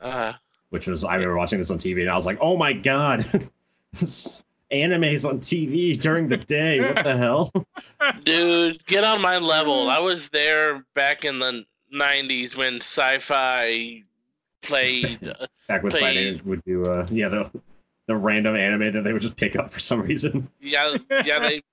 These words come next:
Speaker 1: yeah, they played Ghost in the Shell. They
Speaker 2: Hmm.
Speaker 1: played, uh,
Speaker 2: But, like, always at night. Like, this was during the day, which I thought was weird.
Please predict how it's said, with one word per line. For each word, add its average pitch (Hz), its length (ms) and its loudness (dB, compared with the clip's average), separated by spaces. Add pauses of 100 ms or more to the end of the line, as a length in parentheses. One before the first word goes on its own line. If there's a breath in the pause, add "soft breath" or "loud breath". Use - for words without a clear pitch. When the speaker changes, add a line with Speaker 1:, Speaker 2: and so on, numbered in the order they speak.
(200)
Speaker 1:
yeah, 175 100 2
they 175 120 2
played 160 300 -2
Ghost 147 300 0
in 147 80 -6
the 143 80 -2
Shell. 135 640 0
They 135 140 2
Speaker 2:
Hmm. 95 80 -4
Speaker 1:
played, 131 680 -2
uh, 120 580 -2
Speaker 2:
But, 160 140 2
like, 165 200 2
always 151 340 2
at 107 140 0
night. 104 320 0
Like, 85 200 -6
this - 180 -4
was 98 220 -2
during 113 240 0
the 85 60 -6
day, 101 320 -2
which 90 200 -2
I 95 60 -2
thought 95 160 -2
was 90 160 -4
weird. 92 320 -2